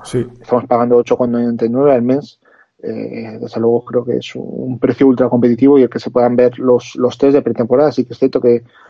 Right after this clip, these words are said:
Speaker 2: vamos a ver <laughs> eh, qué, qué conclusiones sacamos de, de los test, no creo que sean muchas, pero sí que es un atractivo evidente el poder verlos. Eh, dazón siempre ha hecho una muy buena cobertura de, de, de los test de, de MotoGP, eh,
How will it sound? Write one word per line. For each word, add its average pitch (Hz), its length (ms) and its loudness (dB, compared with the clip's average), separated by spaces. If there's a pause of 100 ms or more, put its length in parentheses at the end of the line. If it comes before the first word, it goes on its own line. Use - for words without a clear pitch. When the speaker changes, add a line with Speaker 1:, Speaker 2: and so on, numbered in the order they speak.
(160)
Speaker 2:
vamos 120 340 0
a 117 60 4
ver 123 180 4
<laughs> - 920 -14
eh, 123 380 0
qué, 120 320 0
qué 123 180 0
conclusiones 131 680 -2
sacamos 123 500 0
de, 120 220 4
de 123 100 2
los 117 200 0
test, 151 240 0
no 117 100 -6
creo 120 160 0
que 117 100 -6
sean 117 300 -6
muchas, 143 480 0
pero 113 180 -2
sí 127 200 -2
que 127 140 2
es - 220 -8
un 123 240 -4
atractivo 127 720 2
evidente 127 400 2
el 135 140 4
poder 120 280 -2
verlos. 135 520 2 (400)
Eh, 120 200 4
dazón 123 340 0
siempre 131 320 0
ha 123 40 2
hecho 135 140 -2
una 123 160 2
muy 135 240 4
buena 131 220 4
cobertura 120 520 2
de, 117 360 4
de, 120 540 0
de 120 120 0
los 120 180 0
test 117 200 2
de, 120 280 4
de 117 80 -4
MotoGP, 120 380 -2
eh, 135 140 0